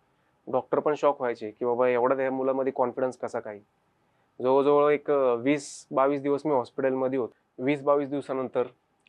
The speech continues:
मी घरी आलो. वर्षा देखील माझ्यासोबत घरी आली. मी जसं घरी आलो तसे आमचे पाहुणे मंडळी वगैरे भेटायला यायचे.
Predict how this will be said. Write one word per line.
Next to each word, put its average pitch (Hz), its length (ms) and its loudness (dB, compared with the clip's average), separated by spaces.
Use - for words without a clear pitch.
मी 131 120 -2
घरी 127 240 0
आलो. 123 280 0
वर्षा 123 280 2
देखील 135 220 0
माझ्यासोबत 123 420 -2
घरी 113 260 -6
आली. 104 200 -6
मी 120 100 -6
जसं 127 240 -4
घरी 127 180 -2
आलो 127 220 0
तसे 127 140 -2
आमचे 123 320 -2
पाहुणे 123 300 0
मंडळी 123 320 0
वगैरे 123 260 0
भेटायला 113 340 -2
यायचे. 107 380 -8